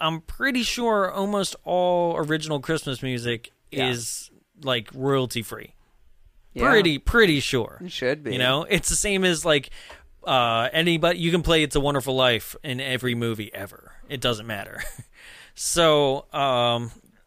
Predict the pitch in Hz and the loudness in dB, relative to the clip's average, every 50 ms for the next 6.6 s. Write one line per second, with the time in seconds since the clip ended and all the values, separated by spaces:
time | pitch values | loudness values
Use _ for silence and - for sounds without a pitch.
0 | _ _ _ _ _ _ _ _ _ _ - 165 165 185 220 247 226 156 131 127 | _ _ _ _ _ _ _ _ _ _ -6 -2 2 2 2 2 2 2 2 2
1 | 127 127 123 - - - _ _ _ _ _ _ _ _ _ _ _ _ _ - | 0 -2 -4 -8 -16 -20 _ _ _ _ _ _ _ _ _ _ _ _ _ -10
2 | 113 107 107 - - 101 98 98 98 98 95 196 _ _ _ _ _ _ _ - | -6 -4 -2 -2 -2 -2 -4 -4 -6 -6 -10 -14 _ _ _ _ _ _ _ -12
3 | 143 143 160 147 143 143 113 95 90 - - - - - - 202 190 190 - - | -8 -8 -6 -6 -6 -6 -6 -8 -12 -12 -12 -10 -10 -6 -4 -4 -4 -4 -4 -8
4 | 165 143 127 113 _ _ - 196 202 190 180 156 135 120 113 110 117 - - - | -10 -10 -10 -12 _ _ 0 0 2 2 0 0 -2 -4 -6 -6 -8 -12 -14 -12
5 | 135 127 123 127 170 175 202 254 320 359 392 381 - - - - - _ _ _ | -12 -10 -10 -8 -6 -4 -2 -2 -2 -2 -4 -6 -8 -10 -10 -10 -12 _ _ _
6 | _ _ _ _ - 214 226 196 - - - - | _ _ _ _ -4 -4 -2 -2 0 -2 -2 -4